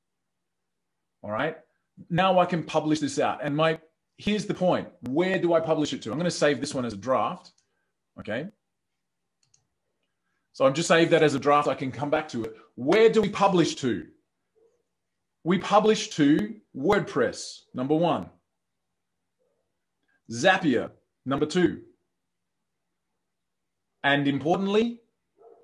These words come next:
Social Post Magic. Okay, so we can create posts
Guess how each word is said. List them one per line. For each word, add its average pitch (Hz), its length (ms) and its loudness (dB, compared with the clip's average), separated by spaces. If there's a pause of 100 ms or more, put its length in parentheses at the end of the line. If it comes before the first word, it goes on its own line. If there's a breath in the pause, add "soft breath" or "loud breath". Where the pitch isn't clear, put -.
(240)
Social 165 420 2
Post 151 280 2
Magic. 117 380 -4 (2000)
Okay, 156 400 0 (340 soft breath)
so 151 220 6
we 208 240 4
can 233 240 2
create 196 720 0
posts - 920 2